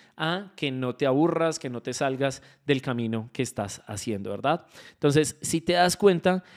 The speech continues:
hemos hablado sobre el tema de pensar en ti mismo de manera positiva,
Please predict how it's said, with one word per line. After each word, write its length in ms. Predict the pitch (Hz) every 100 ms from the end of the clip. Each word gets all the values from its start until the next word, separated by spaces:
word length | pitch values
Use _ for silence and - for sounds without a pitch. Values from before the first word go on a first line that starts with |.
| _ -
hemos 420 | 175 175 180 -
hablado 460 | 175 165 156 147 143
sobre 220 | 147 143
el 80 | 135
tema 340 | 151 147 147
de 140 | 147 139
pensar 680 | 135 120 - 160 143 113 - - _
en 260 | 160 151 135
ti 200 | 190 196
mismo 480 | 196 180 143 131 127
de 60 |
manera 360 | 127 131 139 139
positiva, 580 | 160 147 - 127 135